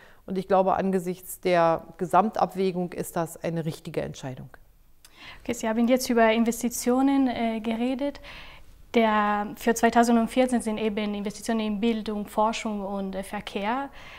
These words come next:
Speaker 2: eingeplant. Aber, ähm, immerhin, ähm, bilden sie insgesamt einen kleinen Teil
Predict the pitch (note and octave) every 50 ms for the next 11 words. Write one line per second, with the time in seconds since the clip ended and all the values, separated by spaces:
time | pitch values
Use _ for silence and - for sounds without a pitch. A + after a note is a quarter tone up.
0 | - - - A#3+ C4 C4+ C4 C4+ C4+ C4 C#4 C#4 C#4+ C#4+ C#4+ - - - - -
1 | - - - - - - - - A3 A3+ G#3+ A3 A3 A3 G#3+ G#3+ G#3+ - - A#3
2 | A3 G#3+ G#3 G#3 G#3 G#3 G#3 G#3+ G#3+ G#3 - - - C4+ C4 C4 B3+ A3 G3+ B3
3 | B3+ C4 C4 B3+ B3+ A#3 - - A#3 A3 G#3+ G#3 G3+ G#3 G#3 G#3 G#3 G#3+ - A3+
4 | - - B3 A#3+ A3+ B3 A#3 G#3+ A3 A3 G#3+ G#3 G#3 A3+ A3 - - A3 G#3 G#3
5 | G#3+ G3+ G#3 G#3 G#3 G#3 G3 - G#3+ G#3+ G#3+ G#3 G#3 G3+ - - - F#3+ F#3 F#3
6 | F#3 F#3